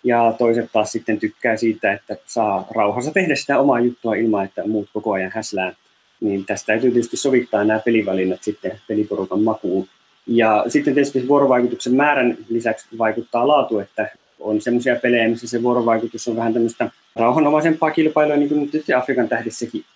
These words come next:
on sitä kilpajuoksua, että toinen voi mennä sun nenän edestä, kääntää laatan, mihin olit just menossa. Ja sitten on semmoista suoraa negatiivista vuorovaikutusta, missä sitten lyödään toista kuvainnollisesti turpiin,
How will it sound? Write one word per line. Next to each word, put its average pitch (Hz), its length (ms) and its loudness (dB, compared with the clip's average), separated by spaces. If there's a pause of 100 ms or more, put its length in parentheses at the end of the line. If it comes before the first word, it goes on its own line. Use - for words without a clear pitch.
on 143 320 4
sitä 135 180 2
kilpajuoksua, 110 800 -2
että 101 360 -6
toinen 104 300 0
voi 120 140 0
mennä 117 240 2
sun 110 180 0
nenän 104 220 2
edestä, 98 300 -8
kääntää 98 420 -2
laatan, 107 280 -2
mihin 95 260 -6
olit 95 180 -10
just - 160 -14
menossa. 139 400 0 (360)
Ja 120 160 4
sitten 120 340 0
on 120 140 4
semmoista 113 500 2 (160)
suoraa 117 520 2 (140)
negatiivista 120 720 0 (140)
vuorovaikutusta, 104 800 -2 (320)
missä 101 300 -4
sitten 101 320 -6 (160)
lyödään 143 320 4
toista 120 320 0 (180)
kuvainnollisesti 104 720 -4
turpiin, 107 440 -4